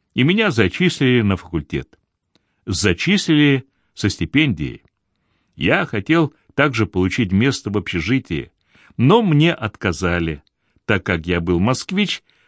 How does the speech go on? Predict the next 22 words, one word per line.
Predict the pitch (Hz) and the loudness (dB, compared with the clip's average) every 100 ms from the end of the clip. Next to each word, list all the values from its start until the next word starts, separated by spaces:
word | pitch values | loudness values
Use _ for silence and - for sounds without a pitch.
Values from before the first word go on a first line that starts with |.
| _ - | _ -6
а | 147 | -6
общежитие | - - 87 131 175 156 135 | -4 -4 0 0 0 0 -2
предоставляли | - 90 85 - 80 78 117 131 98 | 0 -4 -4 -6 -8 -2 -2 0 -2
только | 104 104 98 101 | 0 -2 -2 -4
иногородним. | 92 - 95 85 71 71 71 - 65 55 _ _ _ _ _ _ _ _ _ _ _ _ | -4 -2 0 0 -2 -4 -4 -6 -14 -14 _ _ _ _ _ _ _ _ _ _ _ _
В | - | -2
те | 139 143 | 2 4
годы | 147 208 185 170 - _ _ _ _ _ | 4 4 4 2 0 _ _ _ _ _
мифли | - 147 160 175 233 | 4 4 4 2 0
считался | - 139 143 175 151 143 | 2 -2 0 0 2 0
самым | - - 196 190 175 156 - | 0 2 4 4 2 0 2
элитарным | 117 107 95 151 160 143 139 131 - | 4 4 4 2 2 2 0 0 -2
институтом | 90 - 92 - 139 117 92 | -4 -4 -6 -2 0 0 -2
в | |
стране. | - 85 85 71 67 _ _ _ _ _ _ _ _ _ | -4 -2 0 -2 -6 _ _ _ _ _ _ _ _ _
Когда | 113 131 143 196 | -2 0 2 4
я | 175 | 4
поступил, | 170 143 - 147 208 208 | 2 -2 0 -4 0 -2
там | 160 147 | 2 2
учился | 113 - 190 185 - 156 147 - - | 2 2 -2 -2 2 4 4 0 -4
железный | 92 101 131 156 - 131 | 2 4 4 4 2 -2
Шурик, | 117 - 127 85 67 - | -2 0 2 0 -4 -14